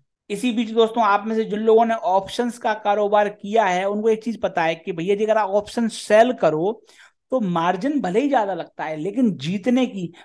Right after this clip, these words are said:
पैसा कमाने की संभावना अधिक होती है। लेकिन जब आप ऑप्शन सेल करते हो तो डर क्या लगता है कि यार, लॉस अनलिमिटेड हो जाएगा। तो कैसे हम इस लॉस को भी लिमिटेड करें,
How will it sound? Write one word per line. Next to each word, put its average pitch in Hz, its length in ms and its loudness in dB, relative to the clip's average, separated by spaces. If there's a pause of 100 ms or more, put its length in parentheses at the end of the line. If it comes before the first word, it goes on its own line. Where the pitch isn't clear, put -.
(140)
पैसा 240 240 4
कमाने 214 380 0
की 220 160 -4
संभावना 196 640 2
अधिक 151 240 2
होती 156 320 -6
है। 139 160 -6 (460)
लेकिन 233 280 4
जब 262 120 6
आप 262 120 8
ऑप्शन 233 460 2
सेल 262 380 4
करते 202 340 0
हो 226 120 2
तो 226 120 -4
डर 202 220 -4
क्या 214 160 -6
लगता 208 280 -8
है 208 100 -6
कि 214 100 -6
यार, 226 240 4
लॉस 196 680 6 (160)
अनलिमिटेड 196 800 0
हो 143 360 -4
जाएगा। 135 640 -2 (640)
तो 240 60 8 (160)
कैसे 240 440 8
हम 214 520 2
इस 247 280 -6
लॉस 208 520 6
को 196 320 0
भी 190 240 -2
लिमिटेड 180 800 -2
करें, 170 440 -2